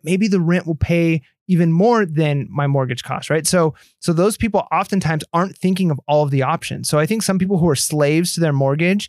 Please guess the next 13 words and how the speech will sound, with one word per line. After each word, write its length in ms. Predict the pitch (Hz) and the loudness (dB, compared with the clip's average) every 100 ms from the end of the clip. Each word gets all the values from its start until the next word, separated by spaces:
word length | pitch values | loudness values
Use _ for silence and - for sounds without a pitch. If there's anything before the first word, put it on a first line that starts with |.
| - _ - | -14 _ -4
is 120 | 165 | 0
because 240 | 165 175 160 | 0 0 0
they're 140 | 156 | 2
not 260 | 156 - - | 0 -2 -2
thinking 320 | 190 185 170 | -2 2 2
of 120 | 143 | 2
ways 260 | 151 165 143 | 2 2 0
that 80 | 131 | -2
they 100 | 156 | -2
can 120 | 151 | -2
turn 200 | - 156 | -2 0
their 100 | 143 | 0
mortgage 560 | 139 147 147 131 131 | 0 0 0 -2 -2